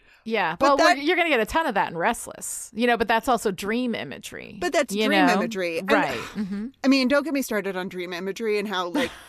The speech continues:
Speaker 1: <laughs>
Speaker 2: half the time it works really, really beautifully, and half the
Speaker 1: Uh-huh.
Speaker 2: time it's like,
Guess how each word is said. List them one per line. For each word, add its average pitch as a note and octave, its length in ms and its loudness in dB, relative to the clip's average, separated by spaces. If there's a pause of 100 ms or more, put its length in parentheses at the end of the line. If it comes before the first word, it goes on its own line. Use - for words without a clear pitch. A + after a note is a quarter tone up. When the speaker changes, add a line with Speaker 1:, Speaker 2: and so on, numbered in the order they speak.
(160)
Speaker 1:
<laughs> - 320 -20
Speaker 2:
half B3+ 340 0
the E4 80 -4
time E4 320 4
it C4+ 80 -6
works B3 280 0
really, A3 380 -2
really G#3 260 0
beautifully, G3 480 0
and A3+ 80 2
half G3 200 -2
the A#3+ 80 -6
Speaker 1:
Uh-huh. A#3 140 2
Speaker 2:
time G3+ 180 2
it's - 160 -6
like, F3+ 340 0